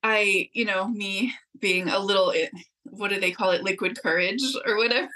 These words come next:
<laughs> So me and my liquid courage at the time, I, I looked at him and I said,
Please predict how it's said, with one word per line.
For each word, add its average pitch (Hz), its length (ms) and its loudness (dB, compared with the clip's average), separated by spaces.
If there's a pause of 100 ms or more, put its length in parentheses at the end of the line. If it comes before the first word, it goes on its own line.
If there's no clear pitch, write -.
<laughs> - 140 0 (760)
So 202 480 -4
me 254 360 2
and 226 160 -4
my 208 180 -2
liquid 208 540 -4
courage 190 420 2
at 170 140 -2
the - 80 -6
time, 190 600 -2
I, 180 440 -2 (680)
I 170 80 0
looked 240 300 0
at 208 120 0
him - 180 -4
and - 120 -4
I - 100 0
said, - 320 -4